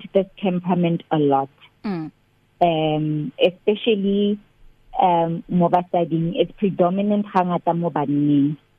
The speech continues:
Speaker 2: Okay.
Speaker 1: Uh, the choleric people, they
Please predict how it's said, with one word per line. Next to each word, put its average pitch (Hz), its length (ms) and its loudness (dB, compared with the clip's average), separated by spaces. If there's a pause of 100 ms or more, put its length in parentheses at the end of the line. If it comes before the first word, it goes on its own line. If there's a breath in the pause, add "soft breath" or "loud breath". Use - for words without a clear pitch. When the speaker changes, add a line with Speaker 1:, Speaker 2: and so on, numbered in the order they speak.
Speaker 2:
Okay. 196 360 -10
Speaker 1:
Uh, 156 840 0 (420)
the 190 180 2 (180)
choleric 220 540 2 (360)
people, 247 500 0
they 185 340 0